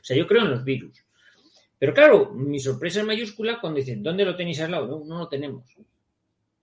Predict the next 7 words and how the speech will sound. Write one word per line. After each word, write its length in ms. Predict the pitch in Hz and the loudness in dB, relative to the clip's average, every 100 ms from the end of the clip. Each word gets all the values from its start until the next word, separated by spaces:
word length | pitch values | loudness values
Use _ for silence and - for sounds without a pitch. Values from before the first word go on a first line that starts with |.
| _ | _
Entonces, 360 | 104 104 107 101 | -20 -16 -12 -10
bueno, 220 | 110 143 | -10 -10
entonces 400 | 92 87 107 135 123 | -10 -10 -4 -2 0
aquí 240 | - 143 | -2 2
le, 380 | 143 107 90 - - - - | 4 4 0 -10 -18 -18 -8
esto 260 | 127 - | 0 2
cojea 460 | - 123 151 151 | 2 -2 2 2